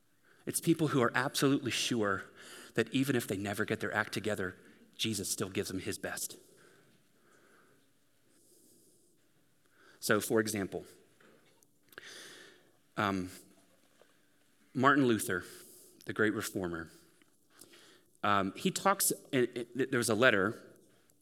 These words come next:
between, between him and a f-, uh, a friend about how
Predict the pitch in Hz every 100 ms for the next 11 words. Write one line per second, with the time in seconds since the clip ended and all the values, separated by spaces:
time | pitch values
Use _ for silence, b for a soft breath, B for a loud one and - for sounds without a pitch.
0 | - - 110 117 117 117 - 117 123 117
1 | 110 - 110 101 98 113 - 113 98 101
2 | - B B B B B 117 117 123 -
3 | 113 113